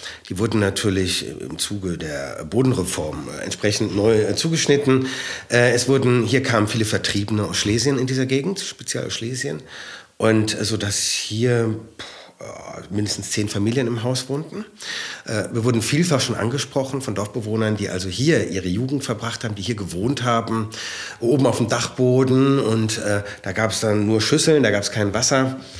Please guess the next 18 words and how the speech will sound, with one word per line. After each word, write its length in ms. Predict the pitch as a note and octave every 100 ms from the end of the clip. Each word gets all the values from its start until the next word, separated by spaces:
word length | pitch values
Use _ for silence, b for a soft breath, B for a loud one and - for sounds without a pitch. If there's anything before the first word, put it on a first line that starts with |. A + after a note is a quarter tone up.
| B B B
Ja, 120 | C3+ C3
mit 120 | A#2+
einer 300 | A2+ B2 B2
Toilette 340 | G#2+ A#2+ C3
für 140 | B2+ C3
zehn 220 | C3+ C3
Familien. 720 | C3 B2 C3 B2+ C3+ C3 C3 B B B
Äh, 120 | A#2+
der 120 | A2+ G#2
Garten, 420 | G#2 C#3 - D3
der 100 | A2+
ist 140 | -
heute 260 | A#2+ G3 E3+
noch 140 | A#2
sehr 160 | G#2+ G2
fruchtbar, 600 | - - - - F#3 F3+
vermutlich 480 | D3+ B2+ F3+ B2 C3
deswegen, 760 | F#3+ G3 - F2 F2+ C3+ C3+